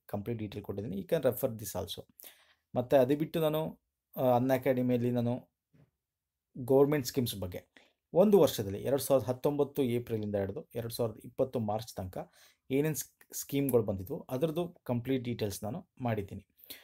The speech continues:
So ಇದು ಹತ್ತು ಪಾರ್ಟ್ ಇದೆ. even ಇದ್ರ ಪ್ಲೇಲಿಸ್ಟು ಕೂಡ ರೆಡಿ ಇದೆ. You can watch there so that ನಿಮ್ಗೆ ಇದ್ರ ಬಗ್ಗೆ ಗೊತ್ತಾಗುತ್ತೆ. ಫೈನ್. ನೆಕ್ಸ್ಟು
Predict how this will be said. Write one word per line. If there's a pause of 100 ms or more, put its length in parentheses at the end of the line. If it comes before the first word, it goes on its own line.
(280)
So
ಇದು
ಹತ್ತು
ಪಾರ್ಟ್
ಇದೆ.
even
ಇದ್ರ
ಪ್ಲೇಲಿಸ್ಟು
ಕೂಡ
ರೆಡಿ
ಇದೆ.
You
can
watch
there
so
that
ನಿಮ್ಗೆ
ಇದ್ರ
ಬಗ್ಗೆ
ಗೊತ್ತಾಗುತ್ತೆ. (840)
ಫೈನ್. (180)
ನೆಕ್ಸ್ಟು